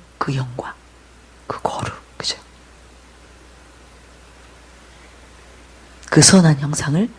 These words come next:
대면하게 하는 것. 영광의 강태이신 그분을 사역의 현장에, 그 장소에 임하시게 해서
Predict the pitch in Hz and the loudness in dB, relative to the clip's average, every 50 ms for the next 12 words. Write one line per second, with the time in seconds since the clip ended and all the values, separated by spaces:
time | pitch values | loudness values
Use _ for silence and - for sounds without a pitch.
0 | - - - - - - 147 135 131 127 - - - - - - - - - - | -20 -20 -20 -10 -6 -4 -4 -4 -4 -8 -12 -14 -16 -18 -20 -20 -20 -20 -18 -18
1 | - - - - - - - - - - - - - - - - - - - - | -18 -18 -18 -20 -20 -20 -20 -20 -20 -20 -20 -20 -20 -20 -20 -20 -20 -20 -20 -20
2 | - - - - - - - - - - 208 175 165 160 160 160 156 151 147 147 | -20 -20 -20 -20 -20 -20 -20 -18 -2 4 6 8 8 10 10 8 8 8 6 6
3 | 139 139 139 - 143 135 - - 151 135 - 147 131 143 156 196 233 247 - - | 2 2 2 2 2 2 2 0 0 -2 -4 -2 0 2 4 4 4 2 0 -10
4 | - - - - - - - - - - - - - - - - - - 185 175 | -20 -20 -20 -20 -20 -20 -20 -20 -20 -20 -20 -20 -20 -20 -10 -2 4 6 6 6
5 | 170 160 156 143 147 - - 226 208 196 - 175 156 160 180 208 233 - - - | 6 4 2 -2 -4 -4 -4 -4 -4 -4 -4 -4 -4 -4 -4 -4 -6 -8 -12 -20
6 | - - - - - - - - - - - - - - 180 175 - - 147 143 | -20 -20 -20 -20 -20 -20 -20 -20 -20 -20 -16 -10 4 4 4 4 4 0 0 0
7 | 143 - - 151 156 165 185 - - 160 156 160 160 160 - - - - - - | 0 -2 -2 -2 -2 -2 -4 -2 0 2 2 2 2 0 -2 -8 -8 -10 -18 -18
8 | - - | -18 -20